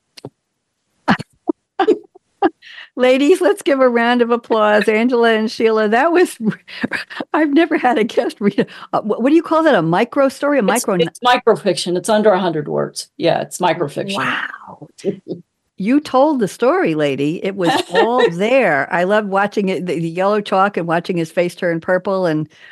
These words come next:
Speaker 1: we didn't like Uncle Frank. <laughs> Very, very interesting.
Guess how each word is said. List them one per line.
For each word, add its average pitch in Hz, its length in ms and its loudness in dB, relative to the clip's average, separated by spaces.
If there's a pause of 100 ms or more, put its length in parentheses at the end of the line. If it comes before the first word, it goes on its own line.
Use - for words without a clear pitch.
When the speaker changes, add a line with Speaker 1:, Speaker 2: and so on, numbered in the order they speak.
(140)
Speaker 1:
we 415 120 2
didn't 185 240 -2
like 180 280 -2
Uncle 170 300 -2
Frank. 156 440 -4
<laughs> - 80 -18
Very, - 280 0 (220)
very 233 180 2 (120)
interesting. - 840 -2